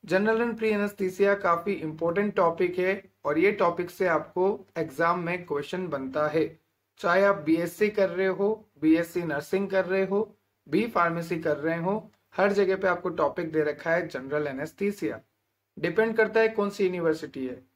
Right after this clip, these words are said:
इससे क्वेश्चन बनता है पाँच मार्क्स, दस मार्क्स, पन्द्रह मार्क्स, डिपेंड करता है आप कौन सी यूनिवर्सिटी में हो।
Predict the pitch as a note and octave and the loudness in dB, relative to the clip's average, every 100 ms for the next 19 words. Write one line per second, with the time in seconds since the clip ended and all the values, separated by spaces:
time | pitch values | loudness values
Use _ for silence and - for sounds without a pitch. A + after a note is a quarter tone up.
0 | - D#3+ G3+ G3 F#3+ F#3 G3 F#3+ F3+ F#3+ | -12 -8 -4 -2 -2 -2 -2 -4 -2 2
1 | F#3 F#3 E3 E3+ - F3+ F3 D#3+ D#3 D#3+ | 2 2 0 0 -2 -2 0 -2 -2 -4
2 | - E3+ E3 E3 - D#3 D#3+ E3 E3+ F3+ | -2 0 0 -2 -8 -4 0 2 2 0
3 | - _ _ _ E3+ F3+ A3 G#3+ G3 F3+ | -8 _ _ _ -2 0 0 2 0 2
4 | F#3+ G3 E3+ F3 E3 D3+ D#3+ F#3 D#3+ C#3 | 2 2 2 -2 -2 -6 -4 -2 -2 -4
5 | C3+ C3+ C3 C3+ B2+ B2 | -8 -8 -10 -8 -10 -12